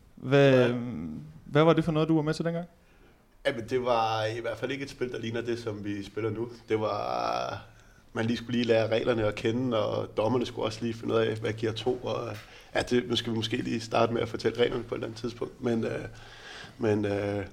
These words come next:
Speaker 2: det var et meget rodet spil, vil jeg sige, i forhold til, hvad vi ser nu.
Speaker 1: Og så kan jeg da også lige sige for mit eget vedkommende, at jeg spiller det også en gang imellem, det der i sandet. Øh, men, men før vi kommer i gang, Jacob, så er jeg nødt til at komme med en indrømmelse. Fordi hvis jeg ser lidt træt ud, så fordi jeg havde et vækkeur, der ringede klokken tre i nat. Der var nogle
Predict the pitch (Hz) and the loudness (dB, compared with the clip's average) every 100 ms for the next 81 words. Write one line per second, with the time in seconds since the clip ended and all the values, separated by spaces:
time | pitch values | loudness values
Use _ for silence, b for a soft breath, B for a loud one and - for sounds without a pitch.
0 | b b b 123 123 117 117 127 123 131 | b b b 2 4 6 8 6 4 2
1 | 135 - 113 113 - 113 104 110 110 110 | 2 0 0 -2 -4 2 4 4 -2 -2
2 | - 98 110 104 107 117 107 - 110 110 | -10 -6 -2 -2 -4 -6 -6 -4 -4 -8
3 | - B B B 135 135 135 127 135 147 | -14 B B B 2 4 6 6 6 4
4 | 135 143 131 131 127 143 147 143 143 127 | 4 4 4 6 6 8 8 8 6 6
5 | 127 127 - 143 127 147 151 151 147 139 | 4 2 6 6 8 8 8 8 8 4
6 | 131 - 143 139 127 151 147 131 B B | 0 4 8 10 10 8 6 4 B B
7 | B - 143 139 127 139 127 143 170 156 | B 8 12 12 10 4 4 6 8 8
8 | 135 131 131 147 139 131 151 147 135 127 | 6 4 6 6 8 6 6 6 6 6
9 | 135 127 135 123 - 131 - 131 123 131 | 6 6 6 2 2 -4 2 2 6 6
10 | - 147 139 143 - 139 131 - b b | 8 10 10 6 8 10 8 4 b b
11 | b - 139 127 135 123 - - - 139 | b 0 4 8 8 8 2 -14 -2 4
12 | 131 131 127 123 120 131 131 135 - 127 | 6 8 8 8 6 4 2 2 4 4
13 | 120 120 131 127 123 123 | 4 0 0 2 2 0